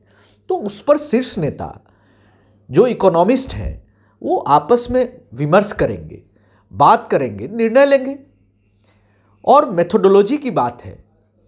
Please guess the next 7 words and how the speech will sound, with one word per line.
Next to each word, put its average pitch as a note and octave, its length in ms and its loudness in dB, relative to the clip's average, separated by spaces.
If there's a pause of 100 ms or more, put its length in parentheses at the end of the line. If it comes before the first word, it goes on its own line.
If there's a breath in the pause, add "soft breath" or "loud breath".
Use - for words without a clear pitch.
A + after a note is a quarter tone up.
(400)
तथ्य A#3 280 2
आधारित A#3 460 0
बातें F3+ 340 0
हैं, A#2 340 -10 (600)
इस - 180 -6
पर D4 360 0
नाहक D3 560 -4